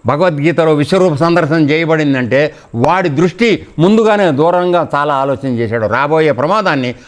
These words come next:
అతను గుర్తించి చెప్పగలిగాడు. ధర్మరాజు ఇన్ని తెలిసినా అందరూ పోయిన తర్వాత ఏడిచాడు. అర్థమైందండి? దయచేసి ఈ పాయింట్ పట్టుకోవడానికి ప్రయత్నం చేయండి. So, రైట్,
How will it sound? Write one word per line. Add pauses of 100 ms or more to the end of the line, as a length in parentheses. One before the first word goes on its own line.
(100)
అతను
గుర్తించి
చెప్పగలిగాడు. (260)
ధర్మరాజు
ఇన్ని
తెలిసినా (240)
అందరూ
పోయిన
తర్వాత
ఏడిచాడు. (1400)
అర్థమైందండి? (500)
దయచేసి
ఈ
పాయింట్
పట్టుకోవడానికి
ప్రయత్నం
చేయండి. (440)
So, (300)
రైట్,